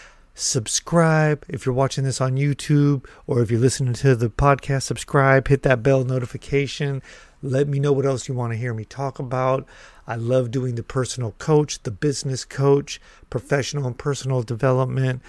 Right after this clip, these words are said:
And don't forget, with me, it's all about going from adversity to success. So if you've been through some stuff and you're trying to get back on your feet, hit me up. I can help you with that too. Twelve years of prison, almost thirteen years free now,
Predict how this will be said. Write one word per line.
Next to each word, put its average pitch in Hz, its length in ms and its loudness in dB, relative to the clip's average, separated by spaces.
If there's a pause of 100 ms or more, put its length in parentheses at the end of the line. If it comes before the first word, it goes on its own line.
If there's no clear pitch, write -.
(360)
And 127 120 -4
don't 127 200 0
forget, 120 420 0 (240)
with 123 240 -4
me, 135 220 6
it's 120 160 0
all 120 140 4
about 117 240 2
going 117 240 0
from 113 220 0
adversity 123 680 2
to - 160 -10
success. - 800 -2 (280)
So 139 200 2
if 110 120 -2
you've 110 240 -2
been 143 220 4
through 131 220 2
some 123 180 -2
stuff 123 280 0
and 117 80 -4
you're 113 60 -4
trying 123 200 -4
to 113 60 -4
get 113 100 -2
back 117 240 -4
on 113 100 -2
your 107 80 -4
feet, 117 320 -6 (300)
hit 131 260 0
me 113 160 2
up. 107 140 2
I 104 100 -2
can 104 140 -6
help 104 180 0
you 107 80 -4
with 101 120 -4
that 101 200 -6
too. 110 320 -2 (320)
Twelve 120 320 4
years 113 160 2
of 107 80 -4
prison, 110 380 0
almost 107 340 -2
thirteen 117 340 0
years 107 240 0
free 110 320 -2
now, 101 360 -2